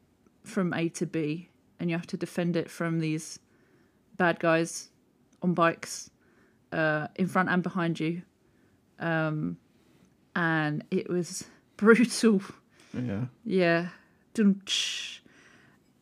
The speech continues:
Speaker 1: Um, we got there in the end, but I was ready to give up at one point. Um, there, there was also a bit towards the end, just before we finished stream,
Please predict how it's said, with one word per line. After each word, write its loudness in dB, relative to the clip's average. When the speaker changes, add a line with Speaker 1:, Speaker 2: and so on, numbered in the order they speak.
Speaker 1:
Um, 2
we 2
got 6
there 6
in 6
the 4
end, -2
but -2
I 2
was 0
ready -2
to -12
give -4
up -2
at -6
one -4
point. -8
Um, -4
there, 2
there 2
was 0
also -4
a -4
bit -8
towards -6
the 0
end, -4
just -6
before -2
we 0
finished -8
stream, -2